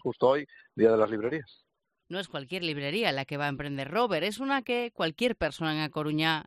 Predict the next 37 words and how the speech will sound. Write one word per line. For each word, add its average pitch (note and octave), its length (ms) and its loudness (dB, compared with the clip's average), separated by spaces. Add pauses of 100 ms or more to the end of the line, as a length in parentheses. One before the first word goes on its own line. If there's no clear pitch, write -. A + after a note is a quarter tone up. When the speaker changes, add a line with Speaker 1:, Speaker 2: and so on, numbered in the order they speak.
(160)
Speaker 2:
conoce, C3+ 440 -6
porque F#3 280 0
está C4 280 0 (280)
con F3+ 220 2
todo C4 200 2
el C4+ 80 0
montaje G#3+ 400 -4
para F#3+ 320 2
reabrir E3 560 0
la E3 220 -4
icónica F3 640 -2
Lume, F#3 480 0 (300)
en D3+ 160 -4
la D3 100 -4
zona E3+ 240 -4
de D3+ 100 -4
Riazor. C#3+ 540 -2 (260)
El D3 160 -4
proyecto D#3 360 -2
lo D3 100 -2
comparte F#3+ 580 0
con F#3+ 160 -4
su - 140 -10
madre C#3+ 260 -4
y F#3+ 60 -4
su D#3 160 -6
hermana D#3 400 0
y D3 80 -2
sigue C4+ 280 -4
cierta G3+ 360 -4
saga E3+ 260 0
familiar D#3+ 480 0
de D3+ 140 -6
cuando C3+ 240 -4
sus C3+ 180 -12
abuelos F#3 400 -2
tenían F3+ 440 0